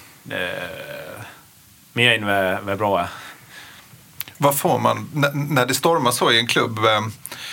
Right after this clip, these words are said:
Speaker 2: vad, vad får man bilden ifrån? Alltså den bilden som i, i, i omklädningsrummet, är det, är det liksom att blir det deppigt på grund av det? Är det någon som har läst, läst i tidningen? Eller är det,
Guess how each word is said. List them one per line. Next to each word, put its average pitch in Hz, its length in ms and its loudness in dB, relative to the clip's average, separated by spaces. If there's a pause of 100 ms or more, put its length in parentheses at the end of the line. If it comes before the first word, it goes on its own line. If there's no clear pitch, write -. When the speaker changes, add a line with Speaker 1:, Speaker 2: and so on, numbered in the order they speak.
(120)
Speaker 2:
vad, 143 200 2
vad 151 140 4
får 156 220 2
man 127 200 2
bilden 117 460 2
ifrån? 107 500 2
Alltså 123 360 0
den 120 240 2
bilden 120 220 2
som 123 140 -2
i, - 40 -2
i, 147 420 0
i 143 40 4
omklädningsrummet, 117 840 0
är 123 60 2
det, 120 400 0
är 139 40 2
det 123 100 4
liksom 123 220 0
att 117 220 -2 (800)
blir 139 200 2
det 131 80 2
deppigt 143 420 0
på 170 60 2
grund 139 260 2
av 123 60 4
det? 123 100 4
Är 120 60 2
det 120 80 2
någon 123 160 2
som - 120 0
har 113 40 2
läst, 117 220 2 (300)
läst 123 300 2
i 123 40 -2
tidningen? 120 680 2
Eller 123 200 2
är 117 120 4
det, 113 240 4